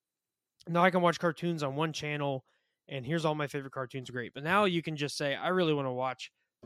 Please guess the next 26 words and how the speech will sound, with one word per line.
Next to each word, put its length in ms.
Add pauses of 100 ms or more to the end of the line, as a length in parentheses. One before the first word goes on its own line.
(220)
Space 360
Ghost," 480
and 180
you 80
can 80
watch 220
all 240
of 80
it 100
back 220
to 60
back 200
to 60
back 380 (480)
and 120
just 140
watch 240
an 100
entire 440
marathon 560
of 140
it 100
if 180
you 60
wanted 260
to. 100